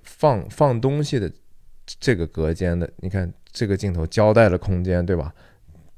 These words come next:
这，这是后来他进去的地方，是洗手间，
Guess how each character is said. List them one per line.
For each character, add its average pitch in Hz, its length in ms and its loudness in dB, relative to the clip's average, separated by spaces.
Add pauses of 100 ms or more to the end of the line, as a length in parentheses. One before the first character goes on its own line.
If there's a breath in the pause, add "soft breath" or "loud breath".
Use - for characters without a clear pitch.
(140)
这， 127 160 2
这 120 240 2
是 98 140 0
后 95 200 2
来 78 120 2
他 98 140 0
进 95 200 -2
去 85 120 -4
的 76 60 -2
地 80 120 -2
方， 80 180 -4
是 87 140 -8
洗 92 180 -6
手 90 180 -2
间， 85 300 -2